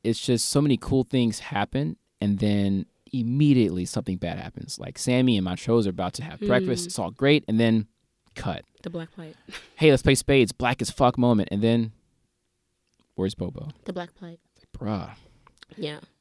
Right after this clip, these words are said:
Speaker 2: And at that moment, Letty and, uh, Ruby,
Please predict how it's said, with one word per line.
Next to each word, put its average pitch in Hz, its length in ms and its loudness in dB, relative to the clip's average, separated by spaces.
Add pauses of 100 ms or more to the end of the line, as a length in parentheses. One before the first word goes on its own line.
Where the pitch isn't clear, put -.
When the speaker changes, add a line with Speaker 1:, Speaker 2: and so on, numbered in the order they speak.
(800)
Speaker 2:
And 202 80 -4
at 214 160 -4
that 220 180 -4
moment, 180 440 -2
Letty 160 360 -2
and, 143 340 -4 (340)
uh, 139 460 -4 (200)
Ruby, 160 640 -6